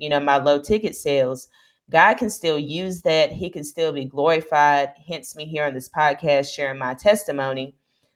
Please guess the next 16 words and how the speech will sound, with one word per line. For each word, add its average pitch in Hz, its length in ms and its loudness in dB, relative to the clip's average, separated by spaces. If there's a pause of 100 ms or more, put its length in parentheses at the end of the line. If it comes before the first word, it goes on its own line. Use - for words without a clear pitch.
Like, 156 180 4
he 226 180 2
can 233 200 -2
use 202 320 -2
everything. 151 640 0
Nothing 180 340 0
is 147 380 -4
a 139 80 4
waste 139 420 0
to 143 80 -2
God. 127 340 0
He 170 140 -4
is 170 140 -4
intentional 165 640 -4
about 135 360 0
everything. 135 640 0